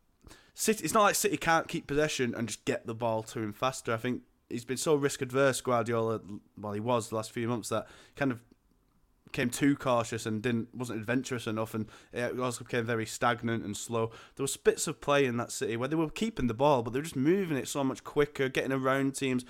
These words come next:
and getting up that pitch quicker. And it, Haaland just looks mu-, much more, uh, just alive and active, and when he knows passes are coming quicker, he, he's always on the run, he's always intelligent and moving into space, but he just seems much more e-, like,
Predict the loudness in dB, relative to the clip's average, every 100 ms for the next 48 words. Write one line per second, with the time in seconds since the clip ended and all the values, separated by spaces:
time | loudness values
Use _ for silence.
0 | -12 -8 -2 0 0 0 0 0 -8 -4
1 | -4 -2 -2 -2 -6 -12 -20 -20 -4 2
2 | 2 2 -4 -6 -4 -4 -2 -4 -2 0
3 | 2 2 -2 -14 -20 _ _ _ _ _
4 | _ -12 -8 -6 -2 2 6 6 4 2
5 | 2 0 0 0 0 0 -2 -2 -2 0
6 | 4 6 6 6 2 -6 _ _ _ 0
7 | 0 2 -4 -4 -6 -2 -2 -2 -2 -2
8 | -4 -6 -2 0 2 4 2 2 2 2
9 | 2 2 2 0 -4 -2 -2 -2 -2 0
10 | 0 -2 -6 -6 -4 -2 -4 -10 -14 -20
11 | -8 -4 -2 0 0 0 0 -2 2 2
12 | 2 -2 -2 -2 -2